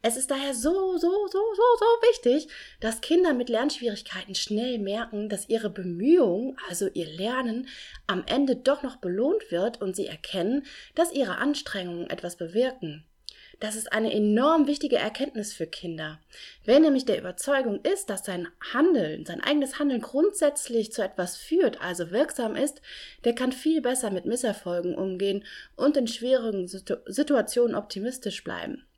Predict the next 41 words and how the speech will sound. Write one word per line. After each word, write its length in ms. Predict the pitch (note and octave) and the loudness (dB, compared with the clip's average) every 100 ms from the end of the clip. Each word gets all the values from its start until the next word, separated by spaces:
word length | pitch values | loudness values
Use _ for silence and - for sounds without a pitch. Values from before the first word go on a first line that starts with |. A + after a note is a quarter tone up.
| _ _ - | _ _ 2
Nur 280 | C4 F#4 C#4+ | 4 4 4
wer 140 | A3+ | 4
auf 80 | G#3 | 2
seine 220 | G3+ F#3 | -2 -4
Fähigkeiten 580 | F#3 C4+ A3+ A#3 G3+ - | -2 -2 -2 -2 -4 -4
vertraut 560 | G3 - G#3 G#3+ A3+ | -8 -8 -10 -8 -6
und 140 | - F3+ | -6 -6
gute 240 | A#3 B3+ | -6 -8
Beziehungen 520 | G3+ G#3 - B3+ A3 | -8 -8 -2 0 0
hat, 200 | F#3 G3 - - - - | -2 -8 -10 -18 -18 -8
die 80 | - | -2
ihm 100 | G#3 | 0
seine 240 | G3+ F3+ F3 | 0 -2 -2
Fähigkeiten 580 | A#3 G#3+ - F3+ F3+ | 0 0 0 -6 -6
auch 140 | - E3 | -8 -8
spiegeln, 640 | - - C#4 A#3+ A3+ A3+ - - _ | -10 -2 0 4 2 0 -8 -20 _
kann 200 | - D4+ | 2 4
selbstständig 680 | B3 A#3 A#3 - F3+ F3 F3 | 6 4 2 0 0 0 -2
werden 400 | D#3+ D#3+ E3 F3 | -4 -2 -4 -4
und 180 | A#3 A3+ | -6 -4
Leistung 560 | G3 D#3 D#3 - D#3+ | -2 -4 -6 -8 -8
bringen. 480 | D#3+ D#3+ D#3 E3 E3+ _ _ _ - - - _ _ _ | -8 -8 -6 -8 -10 _ _ _ -20 -20 -20 _ _ _
Wenn 140 | - E4+ | 6 6
wir 160 | G#4+ | 8
also 180 | C#4 C4 | 6 4
über 140 | B3 A3 | 4 4
Lernschwierigkeiten 720 | A3 E4 - A#3+ A3+ G3 F3 | 6 4 0 -4 -4 -6 -8
sprechen, 640 | - - C#4 C#4 C#4+ E4+ | -8 -2 -2 2 2 2
müssen 240 | A3 A3 A#3 | 0 -4 -6
wir 60 | |
uns 100 | G#3 | -8
erstmal 580 | - G#3+ A3+ B3 A#3+ A#3 - | -8 -10 -6 -2 0 -2 -2
darum 440 | G#3 G3 G3 F#3+ | -2 -2 -8 -14
kümmern, 680 | - A3 G3 F3+ F#3 D#4 D4+ | -2 0 2 0 4 4 6
welche 400 | G3+ F#3+ F#3+ G#3 | 6 6 4 -2
Gründe 480 | - B3+ A#4 G#4 G3+ | 2 4 4 4 2
es 180 | E3 - | -2 -6
denn 140 | F3 | -6
dafür 300 | E3+ - D#3+ | -6 -8 -10
geben 300 | - F2 - | -10 -10 -10
kann. 260 | - E2+ | -10 -14